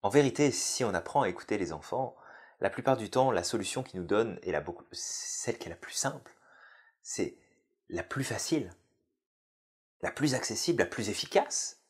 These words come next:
très souvent, qui se présente à nous. Mais attention, comme on prend ça au sérieux, eh ben on complique.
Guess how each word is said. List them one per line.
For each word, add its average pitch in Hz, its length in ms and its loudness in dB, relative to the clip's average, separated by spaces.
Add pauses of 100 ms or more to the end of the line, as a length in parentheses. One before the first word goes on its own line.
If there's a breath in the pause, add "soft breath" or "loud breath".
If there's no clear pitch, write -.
(140)
très - 200 2
souvent, 170 420 -2
qui 107 100 -6
se - 80 -6
présente 104 320 0
à 123 60 8
nous. 208 100 4
Mais 165 140 6 (480 loud breath)
attention, 139 480 4 (800 loud breath)
comme 120 180 12
on 117 100 6
prend 120 280 2
ça 110 240 2
au 95 60 2
sérieux, 107 580 4 (960 loud breath)
eh 113 80 4
ben 107 80 2
on 104 100 2
complique. - 480 -10